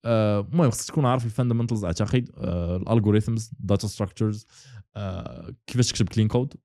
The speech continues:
آه، كود اللي نقي بالمعايير ديال ديك الشركه اللي انت خدام معاها ولا داك الكليون اللي انت خدام معاه ولا معايير نتاع الس-، فهمتي، المارشي ولا المعايير نتاع الاندستري. كلين كود، آه،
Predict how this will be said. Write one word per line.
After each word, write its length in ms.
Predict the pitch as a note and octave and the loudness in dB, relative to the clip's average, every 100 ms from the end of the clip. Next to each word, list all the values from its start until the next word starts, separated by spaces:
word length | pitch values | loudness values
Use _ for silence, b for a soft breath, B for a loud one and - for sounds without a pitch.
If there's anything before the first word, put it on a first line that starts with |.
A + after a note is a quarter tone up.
| - | -10
آه، 540 | G2 F2+ F2 E2+ - | -6 -4 -4 -8 -12
كود 300 | G#2 A2+ G2 | -2 2 2
اللي 680 | F#2 F#2 F#2+ F#2 F2+ E2+ - - - - | 2 2 2 2 0 -2 -8 -14 -20 -4
نقي 460 | A2 G#2 C#3 C#3 B2+ | -2 0 2 2 0
بالمعايير 920 | F#2 F#2+ G2+ G#2 G2 F#2+ G#2+ A2+ G2+ - | -2 -2 2 2 2 2 2 0 -2 -6
ديال 320 | F#2 G2+ G2 | 2 4 4
ديك 120 | F#2+ | 0
الشركه 280 | - G2 G2+ | -2 0 2
اللي 80 | F#2+ | -2
انت 120 | E2+ | -2
خدام 320 | E2+ F2+ F2+ | -4 -2 0
معاها 160 | F2 G2+ | 2 2
ولا 160 | F#2 | 2
داك 140 | F#2 F#2+ | 0 -4
الكليون 280 | - F#2 | -4 -2
اللي 40 | F2+ | -2
انت 120 | - | -4
خدام 300 | F#2 F2 E2+ | -4 -2 0
معاه 160 | G2 A#2 | 2 4
ولا 200 | A2+ A2+ B B D#3+ | 4 2 B B -4
معايير 400 | C3 G#2+ B2 G2+ | 0 2 2 0
نتاع 160 | D#2+ | -4
الس-، 360 | D2 - - _ _ | -10 -12 -16 _ _
فهمتي، 260 | A2+ F#2 | -6 -4
المارشي 440 | F#2 G2+ G2 E2 F#2+ | 0 0 0 -2 -2
ولا 100 | F2+ | 0
المعايير 260 | E2+ F2+ | 2 2
نتاع 160 | G2 E2 | 0 2
الاندستري. 500 | E2+ F2 F2 D3 E3 B B B - | 2 2 0 2 0 B B B 2
كلين 180 | F3 E3+ | 4 6
كود، 340 | F3+ E3+ A2+ | 4 2 0
آه، 340 | G#2+ G2+ G2+ | -2 -2 -4